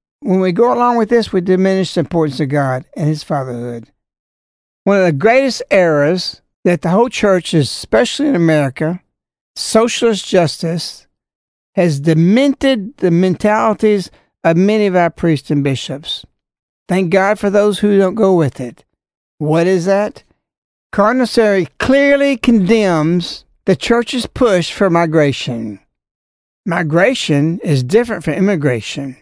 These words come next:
Migration is just people wandering like nomads, that they're free to come out of the countries. So who's right? The other cardinals and bishops and priests for this, crying out for, being a voice for the devil, to destroy our nation,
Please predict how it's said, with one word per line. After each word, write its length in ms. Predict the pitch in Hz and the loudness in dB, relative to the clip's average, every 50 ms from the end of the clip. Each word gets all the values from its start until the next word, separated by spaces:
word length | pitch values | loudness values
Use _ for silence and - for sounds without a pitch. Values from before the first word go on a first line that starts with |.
| _ _ _ _ _ - | _ _ _ _ _ -4
Migration 520 | 180 185 156 160 165 202 220 214 - 165 | -2 -2 0 0 0 0 0 0 0 -2
is 140 | 147 135 170 | -2 -2 -2
just 140 | 156 131 - | -6 -4 -2
people 360 | 165 190 175 - 165 143 139 | -2 -2 0 -2 -2 -2 0
wandering 480 | 139 156 170 185 185 151 147 139 143 | 0 0 0 0 0 0 0 0 0
like 140 | 139 143 - | 0 -2 0
nomads, 680 | 185 165 190 190 160 135 123 117 117 120 120 - - - _ _ _ _ | 0 0 2 2 0 0 -2 -4 -6 -10 -12 -14 -16 -20 _ _ _ _
that 140 | - 180 - | -2 -2 0
they're 100 | 196 170 | 0 -2
free 240 | - - 233 226 202 | 0 0 0 2 2
to 80 | 175 | 2
come 200 | 139 - 180 170 | 2 0 2 2
out 100 | 160 156 | 2 2
of 60 | 156 151 | 0 -2
the 60 | 151 | -2
countries. 760 | - 190 202 214 - - 143 123 117 107 107 - - - _ _ _ _ _ _ _ _ _ _ _ _ _ _ _ _ _ _ _ _ _ | -2 0 0 0 -2 -6 -8 -10 -10 -10 -10 -14 -16 -18 _ _ _ _ _ _ _ _ _ _ _ _ _ _ _ _ _ _ _ _ _
So 180 | - - 247 226 | -4 -2 0 2
who's 260 | 240 240 208 175 196 | 2 2 2 2 2
right? 460 | 226 247 247 196 120 175 208 - _ _ _ _ _ _ _ _ _ _ _ _ _ | 2 2 2 0 -2 -6 -10 -14 _ _ _ _ _ _ _ _ _ _ _ _ _
The 100 | 202 165 | 0 0
other 180 | 175 190 202 - | 2 2 0 0
cardinals 400 | - 220 202 214 214 214 185 175 | 2 2 2 2 2 0 0 0
and 120 | 165 156 | 0 2
bishops 380 | 170 208 202 - 240 226 196 190 | 2 0 0 0 -2 -4 -4 -6
and 120 | 139 - | -8 -6
priests 320 | - 180 180 185 185 - | -2 0 0 0 0 -2
for 320 | - - - 208 214 220 196 | -6 -4 0 2 2 4 4
this, 520 | 180 196 202 214 233 226 - - - - _ _ _ _ _ _ - | 2 2 2 2 2 0 -2 -6 -14 -16 _ _ _ _ _ _ -4
crying 400 | - - 190 180 180 185 185 185 | 0 0 2 2 2 2 2 2
out 180 | 196 - 226 | 2 0 0
for, 460 | - - 196 202 220 233 226 214 - _ _ | 0 2 2 4 4 2 0 -2 -6 _ _
being 220 | - 208 214 202 175 | 0 2 2 4 2
a 80 | 160 | 2
voice 340 | 147 139 190 208 226 220 - | 2 4 4 4 4 4 2
for 140 | - - 190 | 0 0 2
the 140 | 165 160 151 | 2 2 2
devil, 520 | 139 147 147 147 151 190 214 226 240 226 - _ _ _ _ _ _ _ _ | 2 2 2 2 2 2 0 0 -2 -4 -10 _ _ _ _ _ _ _ _
to 100 | - 175 | 0 2
destroy 460 | 160 147 - - - 208 190 180 170 | 2 0 0 0 2 2 2 4 2
our 60 | 160 | 2
nation, 500 | 156 151 151 170 185 - 233 226 220 196 | 2 2 2 2 2 2 0 0 -2 -2